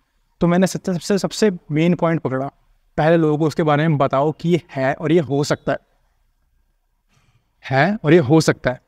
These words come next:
जब मैंने बिल्कुल ज़ीरो से स्टार्ट किया कि हाँ, ये हो सकता है और इसे इस तरीके से करा जाना चाहिए,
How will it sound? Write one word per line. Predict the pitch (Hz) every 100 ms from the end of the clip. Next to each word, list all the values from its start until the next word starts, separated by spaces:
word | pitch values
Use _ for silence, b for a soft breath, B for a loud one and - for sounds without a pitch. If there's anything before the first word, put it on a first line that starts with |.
| _ -
जब | 165
मैंने | 180
बिल्कुल | 175 180 190
ज़ीरो | 147 175 170
से | 202
स्टार्ट | - 160 151
किया | - 139
कि | 139
हाँ, | 143 135 143
ये | 156 - _ -
हो | 147 160
सकता | 147 -
है | 139
और | 170
इसे | 156 214
इस | 190 -
तरीके | 185 185
से | 180
करा | 196 160 156
जाना | 147 147
चाहिए, | 131 131